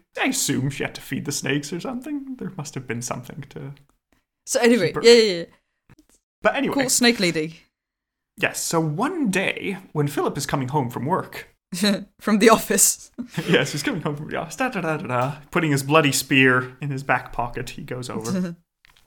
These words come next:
Speaker 1: And he sees that the door of the bedroom is slightly open, so he sort of peeks in to see his wife.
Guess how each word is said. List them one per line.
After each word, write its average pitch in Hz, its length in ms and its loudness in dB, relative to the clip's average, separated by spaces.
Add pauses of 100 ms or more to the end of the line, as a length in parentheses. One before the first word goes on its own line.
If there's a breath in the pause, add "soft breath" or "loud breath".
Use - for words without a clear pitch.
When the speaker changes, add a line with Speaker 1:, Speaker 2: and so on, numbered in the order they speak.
(160)
Speaker 1:
And 143 120 0
he 143 40 0
sees 220 300 -2
that 151 320 4 (120)
the 123 540 -6
door 170 260 2
of 147 100 0
the 139 40 -4
bedroom 160 400 0
is 123 160 -4 (160)
slightly 120 440 -4
open, - 320 -6
so - 180 -6
he 143 180 -6
sort 196 200 -4
of - 100 -16
peeks - 300 -6
in 139 100 2
to 123 100 -6
see - 140 -6
his - 160 -10
wife. - 460 -4